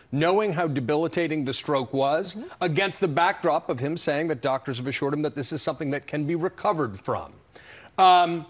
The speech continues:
Speaker 1: there are a lot of politicians who don't debate. They're afraid to debate. They
Speaker 2: Mm-hmm.
Speaker 1: don't wanna get on stage and be subjected to attacks that they feel are, are unwarranted, whatever their reasons are. So for,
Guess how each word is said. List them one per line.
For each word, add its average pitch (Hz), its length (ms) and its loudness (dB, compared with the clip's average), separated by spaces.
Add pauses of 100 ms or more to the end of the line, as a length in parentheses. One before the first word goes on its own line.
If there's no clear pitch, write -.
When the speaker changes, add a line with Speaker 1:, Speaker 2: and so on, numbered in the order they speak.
Speaker 1:
there 240 120 6
are 294 40 8
a 285 40 2
lot 277 160 4
of 208 100 -4
politicians 196 540 -2
who 170 80 0
don't 170 340 0
debate. 113 320 -6
They're 156 80 0
afraid 170 400 0
to 147 60 -4
debate. 113 320 -4
They - 80 -6
Speaker 2:
Mm-hmm. 135 80 -2
Speaker 1:
don't 151 120 2
wanna 156 160 0
get 156 160 2
on 156 200 0
stage 165 500 0
and 123 120 -4 (200)
be 160 100 0
subjected 143 680 -2
to 143 100 -2
attacks 143 440 -2
that 135 140 -6
they 131 140 -2
feel 139 340 0
are, 127 120 0 (240)
are 147 160 2
unwarranted, 143 400 0
whatever 214 260 4
their 185 140 4
reasons 139 520 0
are. 156 220 2
So 160 220 0
for, 190 280 -2